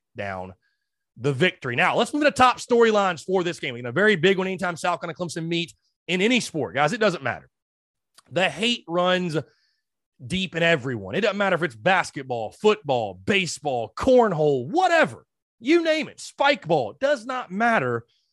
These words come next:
The rivalry is always a big deal. And guys, that's kinda where I'm gonna start. The rivalry returning to the hardwood.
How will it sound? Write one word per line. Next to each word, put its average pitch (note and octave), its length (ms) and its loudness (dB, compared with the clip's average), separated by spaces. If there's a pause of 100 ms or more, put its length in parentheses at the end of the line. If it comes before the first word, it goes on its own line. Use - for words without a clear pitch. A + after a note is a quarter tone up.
(420)
The D#3 120 2
rivalry G#3 540 2
is E3+ 100 -4
always F#3 200 0
a E3+ 40 -4
big E3 140 -6
deal. F3+ 140 0
And E3+ 80 -4
guys, E3 200 2
that's G#3+ 200 -4
kinda C#4 180 -4
where A#3+ 100 0
I'm G#3 80 0
gonna E3+ 140 -8
start. F3 440 0
The D#3+ 100 -2
rivalry A3+ 760 -4
returning D#3+ 800 -4 (640)
to F3 100 -2
the D#3+ 80 2
hardwood. D3 500 0